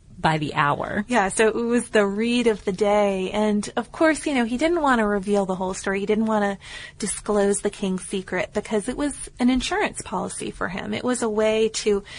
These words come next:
Speaker 2: protect his life and to hopefully secure a better deal for himself with Louis, since he knew that was the last thing Louis wanted people to know about.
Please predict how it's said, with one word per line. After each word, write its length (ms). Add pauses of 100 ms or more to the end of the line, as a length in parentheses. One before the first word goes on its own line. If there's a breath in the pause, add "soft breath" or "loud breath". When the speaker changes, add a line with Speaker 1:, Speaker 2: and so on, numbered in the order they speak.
(180 loud breath)
Speaker 2:
protect 480
his 320
life 560
and 360
to 280
hopefully 800 (640 loud breath)
secure 640
a 160
better 280
deal 280
for 120
himself 460
with 140
Louis, 320
since 240
he 100
knew 160
that 160
was 120
the 120
last 400
thing 260
Louis 320
wanted 320
people 260
to 80
know 260
about. 420